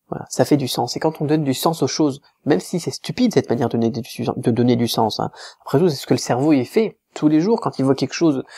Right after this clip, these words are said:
Euh, il donne du sens à une réalité. Et au final, la réalité, elle est peut-être même pas comme on l'aperçoit. J'en sais rien, moi. Mais vous voyez quelque chose, peut-être que les gens, ils le perçoivent pas de la, enfin, c'est, c'est certain d'ailleurs, les gens, ils le perçoivent pas de la même manière, tout simplement. Donc, c'est une excellente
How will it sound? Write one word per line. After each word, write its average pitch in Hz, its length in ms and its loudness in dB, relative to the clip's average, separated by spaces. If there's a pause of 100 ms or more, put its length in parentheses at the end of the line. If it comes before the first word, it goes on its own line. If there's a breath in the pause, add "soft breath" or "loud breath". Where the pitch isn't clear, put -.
(300 loud breath)
Euh, 107 160 4 (100)
il 123 140 2
donne 160 220 4
du 139 120 4
sens 202 380 0
à 131 40 2
une 123 120 0
réalité. 127 500 2
Et 185 60 4
au 147 40 2
final, 139 240 -2
la 117 120 2
réalité, 113 320 0
elle 139 40 2
est - 60 -4
peut-être 123 140 -8
même 120 160 -2
pas 127 80 4
comme 117 200 -2
on 110 60 0
l'aperçoit. 156 440 2
J'en 127 120 -2
sais - 160 -2
rien, 226 240 0
moi. 143 160 0 (460 loud breath)
Mais 120 80 2
vous 120 80 4
voyez 123 220 2
quelque 123 180 0
chose, 220 240 2
peut-être 135 240 -2
que 135 80 0
les 123 100 2
gens, 156 120 2
ils - 20 2
le 139 60 -2
perçoivent - 320 -4
pas 131 100 2
de 123 40 2
la, 120 40 2
enfin, 113 160 -2
c'est, 110 140 -2
c'est - 180 -2
certain - 360 -4
d'ailleurs, 160 280 4
les 120 80 2
gens, 123 80 4
ils 131 40 2
le 120 40 -2
perçoivent 117 260 -2
pas - 120 0
de - 40 -4
la 120 60 -2
même 117 160 0
manière, 175 340 0 (180)
tout 139 120 -2
simplement. 120 400 -2 (500 loud breath)
Donc, 165 220 2 (360)
c'est - 220 -4
une 131 160 -2 (240)
excellente - 800 -4